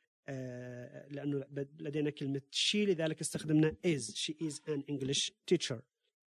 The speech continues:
وأخيرًا، لدينا من ضمن ال auxiliary verbs الفعل have. متى نستخدم have ومتى نستخدم has؟ آه، نستخدم has إذا كان الفاعل he or she or it.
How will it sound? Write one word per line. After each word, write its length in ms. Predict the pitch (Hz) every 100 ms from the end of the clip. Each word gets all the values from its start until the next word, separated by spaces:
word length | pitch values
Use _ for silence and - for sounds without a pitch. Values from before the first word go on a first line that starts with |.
| _ _ _ -
وأخيرًا، 720 | 151 170 160 240 240 247 233
لدينا 360 | 175 170 196 214
من 180 | 196 175
ضمن 160 | 196
ال 120 | 196 180
auxiliary 480 | 170 165 180 170
verbs 440 | 160 160 165 - - _ _
الفعل 540 | 151 143 - 165 151 135 - - -
have. 640 | 160 139 123 117 120 139
متى 200 | 156 156
نستخدم 460 | 160 151 - 147 139
have 540 | - 180 190 170 165
ومتى 240 | 165 151 143
نستخدم 500 | 139 - 131 139 131
has؟ 480 | - 139 110 101 - _ _ _ _ _ -
آه، 240 | 135 131
نستخدم 460 | 127 160 208 202 226
has 340 | 190 208 202
إذا 200 | 180 170
كان 220 | 165 190 180
الفاعل 640 | 165 - 165 147 165 165 _ _ -
he 320 | 196 214 240 _ _ -
or 360 | 165 170 170 165 -
she 440 | - 185 185 180 -
or 500 | 160 160 156 - -
it. 280 | 156 _ -